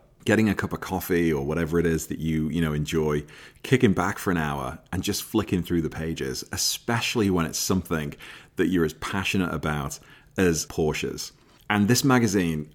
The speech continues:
I tell you, every time it comes out, there's always something in there that you're gonna wanna read. Whether it's, you know, an article about what's coming up in the Porsche world. You know, they did a great preview of the nine nine two.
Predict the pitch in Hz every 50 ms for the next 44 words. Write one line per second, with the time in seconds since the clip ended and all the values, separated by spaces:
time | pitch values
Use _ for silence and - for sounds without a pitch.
0 | - - - - - 110 95 87 80 76 71 - - _ _ - 110 120 113 117
1 | 127 131 127 127 123 - - 110 101 85 73 67 67 67 69 80 90 - - -
2 | 101 98 98 87 92 82 76 71 73 - - 90 90 85 - - - 101 98 98
3 | 101 95 90 80 78 - - 95 87 78 85 76 78 78 78 78 73 69 67 71
4 | 73 78 73 82 78 76 73 73 73 67 65 67 69 69 78 73 - - - -
5 | - - - - 92 104 101 95 95 87 85 80 - - - - - - 98 92
6 | 82 76 73 76 80 87 92 98 98 - - 98 92 90 82 - - 85 78 78
7 | 76 76 - - 87 85 - - - - 104 92 85 87 87 90 85 - 104 95
8 | 92 87 85 - 95 92 90 85 - 90 85 85 87 87 85 85 85 87 85 -
9 | - - 98 95 87 82 82 80 90 82 85 - 98 98 95 87 - - - 95
10 | 87 85 90 90 85 82 82 80 82 82 85 80 76 76 76 73 - - - 123
11 | 117 110 104 101 98 90 -